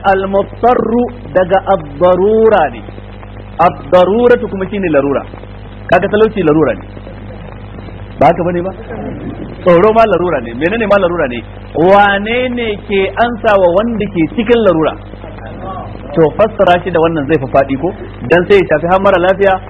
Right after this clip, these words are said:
da ma mai lafiyan da yake fama da talauci ko waɗansu matsalolin rayuwa daban. Ga lafiyar jiki amma ga waɗansu matsalolin rayuwa. To, shi ma duk almusarru ne, wanda ke cikin tsanani kenan, wanda ke cikin halin kakanikayi,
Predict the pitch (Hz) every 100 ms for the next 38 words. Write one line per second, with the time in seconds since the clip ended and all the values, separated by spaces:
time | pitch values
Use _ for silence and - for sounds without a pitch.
0 | - 139 170 220 208 170 196 202 180 165
1 | 160 147 160 170 139 151 170 135 147 147
2 | 156 151 151 160 180 202 123 117 107 95
3 | - - - 127 143 180 202 143 135 202
4 | 151 147 123 123 120 131 127 127 127 117
5 | 95 90 - - - 139 143 175 165 -
6 | 165 135 - 147 123 101 - - - -
7 | 135 160 139 131 - 143 135 151 143 135
8 | - - - - 151 175 160 151 165 165
9 | 175 190 196 160 135 131 131 101